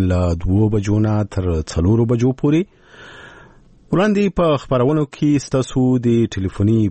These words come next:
پیغامونو نه څو پیغامونه راخلو، همدارنګه د مخکښو ښځو ونیز پروګرام او د خبرونو سرټکي هم لرو. خو تر هغې مخکې راځئ چې د ټیکنالوژۍ نړۍ ته لاړ شو. عصمت ساروان مو د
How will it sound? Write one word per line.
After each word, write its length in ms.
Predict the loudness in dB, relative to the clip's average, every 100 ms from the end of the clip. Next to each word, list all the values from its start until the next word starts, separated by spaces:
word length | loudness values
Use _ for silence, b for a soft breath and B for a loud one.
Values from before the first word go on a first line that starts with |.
| -2
پیغامونو 520 | -4 -2 0 2 2
نه 100 | 0
څو 220 | -2 -2 -2
پیغامونه 560 | -2 0 0 2 0
راخلو، 520 | 0 -2 -2 0 0
همدارنګه 720 | 0 0 0 0 0 2 0 0
د 80 | 0 0 0 -2
مخکښو 560 | -2 -4 -4 0 0
ښځو 560 | 0 -2 0 0 2 2
ونیز 220 | 0 0 -2
پروګرام 400 | -4 0 0 -2 -4 B B B B B
او 320 | 0 2 2 2
د 260 | 2 0
خبرونو 520 | 0 -2 0 2 2 2 0 -2 -4 -12
سرټکي 680 | -4 -4 -2 -6 0 0 0 0
هم 140 | 0
لرو. 340 | -2 -4 -4 -6 B B B B -4
خو 80 |
تر 200 | 0 0
هغې 140 | 0 0
مخکې 480 | 0 -2 -4 -2 0 0 -2
راځئ 240 | -2 0 -2
چې 360 | -2 0 0 0
د 20 | 0 0
ټیکنالوژۍ 600 | -2 -4 0 0 0 0 -2 -4
نړۍ 200 | -4 -4
ته 120 | -4
لاړ 180 | -6 -4
شو. 120 | -2
عصمت 280 | 0 0 -2
ساروان 340 | -2 -2 0 0
مو 160 | -2 -4 B B B -8
د 160 | -2